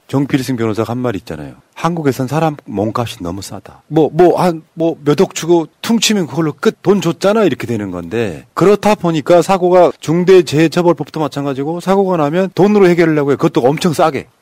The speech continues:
결국에는 인간 사라는 게 결과의 문제가 아니라 과정이 중요하다는 걸 보여주는 거예요. 어떤 사건이 났어. 진상규명해야죠. 책임자 처벌해야죠. 그런 거거든.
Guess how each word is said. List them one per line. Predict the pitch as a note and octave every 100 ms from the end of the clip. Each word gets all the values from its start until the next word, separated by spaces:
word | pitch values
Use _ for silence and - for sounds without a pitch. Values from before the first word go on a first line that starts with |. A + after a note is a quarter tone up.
| -
결국에는 | E3 E3+ E3+ E3+ F3+ D3+ - _
인간 | C#3+ D#3+ F3 D3
사라는 | D3+ D#3+ D3 A#2+
게 | G#2 B2 A2 D2 - _
결과의 | B2 B2+ E3 D#3+
문제가 | A2 G#2 G#2+
아니라 | E2 F#2 A2 F2+
과정이 | - - C#3+ F#3 F#3
중요하다는 | - G#2 A2 B2+ A2+ G2 G2
걸 | B2+
보여주는 | - G#2 B2 D#3 D#3 A#2
거예요. | E2+ D2+ D2 D2+ G2 E2 C2 _
어떤 | - - F#3+
사건이 | F3+ - A#3+
났어. | A3+ G#2 -
진상규명해야죠. | B2+ C#3 D3+ E3+ D3+ A#2+ C3 F#3+ E3+ F2 F2 G#2 E2 -
책임자 | F#3+ G3+ F#3
처벌해야죠. | - E3 C#3+ B2+ D#3+ A#2+ G2 G#2 A2 - _ _
그런 | - F3+
거거든. | F#3 C3 A#2+ C#3